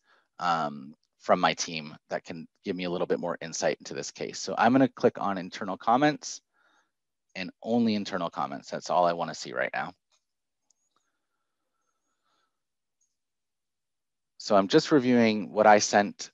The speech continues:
um, took notes of, and then I can see I reached out to my colleague, Mike Gordon,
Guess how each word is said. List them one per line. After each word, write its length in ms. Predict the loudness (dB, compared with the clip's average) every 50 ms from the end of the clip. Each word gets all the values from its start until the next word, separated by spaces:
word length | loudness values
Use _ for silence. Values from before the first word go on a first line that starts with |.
| _
um, 600 | -2 0 0 2 0 0 -2 -6 -8 -12 -16 -20 -20 _ _ _ _ _ -20 -20 -20 _ _ _ _ _ _
took 200 | -12 -12 -8 0
notes 280 | 4 6 6 6 6 8
of, 240 | 8 8 8 8 4 0 -4
and 220 | -4 -4 -4 -2
then 480 | -2 -2 0 0 -2 -4 -4 -8 -10 -14 _ _ _ _ _ _ _ _ _ _ _ _ _ _ _ _ _
I 100 | -8 -8
can 140 | -6 -8 -8
see 180 | -8 -4 0 0
I 40 |
reached 300 | 2 2 0 -2 -2 0
out 140 | 0 0 0
to 80 | -2 -4
my 140 | -6 -6 -6
colleague, 440 | -2 2 4 4 4 4 2 0
Mike 220 | -4 -6 -6 -6 -6
Gordon, 480 | 0 4 4 4 4 2 -2 -6 -8